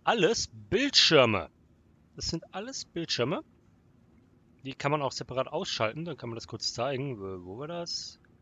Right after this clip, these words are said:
Viewport? Slip. Jetzt ist zu. Und dass es so flackert, sollte eigentlich nicht sein. Jetzt sehe ich nichts mehr raus.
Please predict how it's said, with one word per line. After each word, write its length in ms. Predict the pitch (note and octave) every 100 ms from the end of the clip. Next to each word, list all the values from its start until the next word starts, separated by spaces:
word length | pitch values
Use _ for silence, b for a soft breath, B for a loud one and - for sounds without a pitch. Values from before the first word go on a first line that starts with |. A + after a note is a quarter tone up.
| _ -
Viewport? 480 | A#2+ - F3 G#3+ - _ _ _ _ _ _ - - - - - - - - - - - - - - - - -
Slip. 300 | - D#4+ - - - _ _ _ _ _ _ _ _ _ _ _ _ _ _ _ _ _ _
Jetzt 160 | B2+ A2+
ist 160 | D3+ -
zu. 180 | G#2+ - _ _ _ _ _ -
Und 380 | A2 G#2+ G#2+
dass 140 | A2+ A2+
es 120 | A2+
so 80 | A2+
flackert, 300 | A#2+ A#2+ D3
sollte 240 | C#3+ C3+
eigentlich 240 | B2+ C#3 C#3
nicht 180 | A#2+
sein. 240 | - F2 E2+ _ _ b _ _ _ _ _ _ _ _ _
Jetzt 200 | A2 -
sehe 100 | A#3
ich 60 | A3+
nichts 180 | C4
mehr 120 | F3 C3
raus. 400 | G#2 F#2+ -